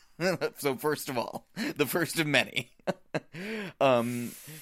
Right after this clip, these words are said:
so, you know, Chris, of course, he finds this out, and what does he do? He goes back to his, his wikis and his, his website and everything, and puts this out, right? Um, the, uh, idea is, right, you, they, uh, you expose these things, right? You, you put the knowledge out that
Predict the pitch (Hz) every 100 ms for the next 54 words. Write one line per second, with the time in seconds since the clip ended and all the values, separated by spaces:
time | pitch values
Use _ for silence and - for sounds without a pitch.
0 | - - 165 151 147 147 147 135 120 -
1 | 131 - - 123 - 117 113 107 - 110
2 | 151 151 143 135 117 117 110 117 107 120
3 | 101 120 117 113 107 107 104 113 110 107
4 | - - 104 107 98 - 104 110 127 123
5 | 120 110 110 107 - - 107 101 117 120
6 | - 110 110 107 107 113 110 - - -
7 | - 117 117 131 - 113 - - - 117
8 | 95 _ - 107 107 107 98 113 107 104
9 | 104 _ _ _ _ - 113 107 107 104
10 | 104 - 113 110 123 117 110 - 110 107
11 | 110 104 - 104 113 98 - 110 104 104
12 | 104 - - 120 113 - - 123 101 107
13 | 107 - - - - 117 113 104 110 -
14 | 117 - 139 127 113 110 110 110 117 104
15 | - 110